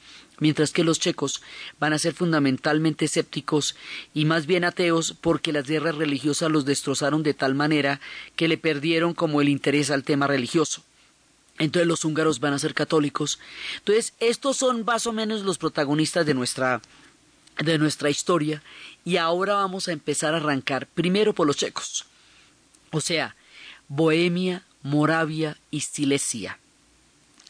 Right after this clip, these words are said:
Estos pueblos que viene, que se llaman así por el antiguo asentamiento celta de los bohemes, que tuvieron algún tipo de contacto con el Imperio Romano, que son eslavos,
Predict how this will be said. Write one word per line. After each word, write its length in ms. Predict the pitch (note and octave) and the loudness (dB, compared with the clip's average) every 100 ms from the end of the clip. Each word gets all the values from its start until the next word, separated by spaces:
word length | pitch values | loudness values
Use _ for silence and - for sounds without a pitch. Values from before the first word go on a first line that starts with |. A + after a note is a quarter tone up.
| _ | _
Estos 440 | E3 E3+ - F#3+ - | -4 -4 -2 -4 -2
pueblos 580 | F3+ E3+ C3 A#2 - - - - - - | 2 2 2 -2 -4 -10 -16 -18 -20 -6
que 140 | - D#3+ | -2 0
viene, 420 | D#3 E3 E3+ F3 | 2 0 0 0
que 160 | F3+ | -2
se 140 | E3 D3+ | 0 0
llaman 260 | D3 D#3+ | 0 0
así 240 | D#3+ D3 D#3 | 0 0 -2
por 160 | F3 | 0
el 80 | D#3 | 2
antiguo 580 | D3 C#3 D#3+ C#3 D#3+ D#3 - - - - | 2 0 -2 2 4 2 -2 -14 -16 -4
asentamiento 760 | D3 D#3 C#3+ C#3+ D3+ D#3 E3+ | -2 -2 0 0 2 2 0
celta 420 | D#3 D#3+ C#3+ E3 | 0 0 0 0
de 100 | D3+ | 2
los 180 | C#3+ C3+ | 2 2
bohemes, 600 | C3 C3+ C#3+ B2 - - - - - - - | 2 2 0 -2 -4 -6 -10 -20 -18 -16 -14
que 140 | - E3 | -4 -2
tuvieron 480 | - E3 E3+ F3+ F#3 | 2 2 2 2 0
algún 560 | D3 C#3+ G#3 G#3 F#3+ | 0 -2 -2 -2 -2
tipo 340 | - G#3+ - E3 | -4 -4 0 0
de 100 | D3 | 2
contacto 520 | C#3+ C3 D#3 - E3 | 0 0 -2 -2 -2
con 140 | D3+ | 2
el 60 | C#3 | 2
Imperio 320 | B2 D3 D#3 | 2 2 4
Romano, 300 | C3+ B2+ B2 | 2 0 -2
que 180 | - D#3+ | 0 -2
son 320 | - F#3+ F#3+ | 0 -4 -2
eslavos, 840 | F#3 - E3+ D#3 B2+ C3+ - - | -4 -2 -2 -2 -4 -10 -10 -12